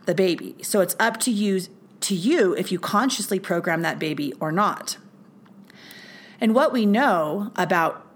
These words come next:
you know, the human behavior is that it takes a significant amount of time and energy to change the way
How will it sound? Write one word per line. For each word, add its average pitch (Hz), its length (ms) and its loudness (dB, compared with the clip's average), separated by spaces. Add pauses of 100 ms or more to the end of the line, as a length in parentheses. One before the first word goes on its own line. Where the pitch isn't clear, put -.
you 180 200 -4
know, 165 160 -2
the 165 80 -8
human 185 400 0
behavior 165 920 -2
is 190 140 0
that 196 120 2
it 190 100 -2
takes 220 440 -4 (120)
a 196 40 -2
significant 254 720 -2
amount 208 320 0
of 165 100 -6
time 196 360 0
and 170 120 -4
energy 160 540 -4
to - 240 -6
change 190 720 -2 (720)
the 214 120 2
way 180 680 2